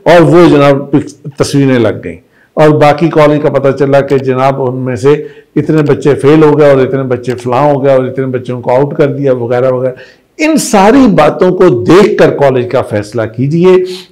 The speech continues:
और इस सारे को देखकर ही आप इस काम को कीजिए। और आखिरी बात जो आपको मुझे कहनी है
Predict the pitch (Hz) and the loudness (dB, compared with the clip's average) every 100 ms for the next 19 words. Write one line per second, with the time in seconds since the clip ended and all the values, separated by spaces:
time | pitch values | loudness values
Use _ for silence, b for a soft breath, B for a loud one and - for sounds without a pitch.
0 | - 190 190 170 - 151 151 160 156 147 | 2 2 2 -2 0 0 2 2 0 0
1 | 139 139 - 147 120 170 180 139 139 139 | 0 -2 0 0 0 0 0 0 -2 -2
2 | 139 - 123 120 110 117 123 110 113 110 | -6 -8 -10 -8 -8 -8 -10 -12 -12 -14
3 | b b b - 147 - 139 143 170 190 | b b b -4 -2 -2 -2 0 0 2
4 | 220 160 135 123 135 120 - - 143 123 | 4 4 2 2 0 0 -6 -10 -8 -6
5 | 120 113 110 120 156 139 | -6 -6 -6 -2 0 0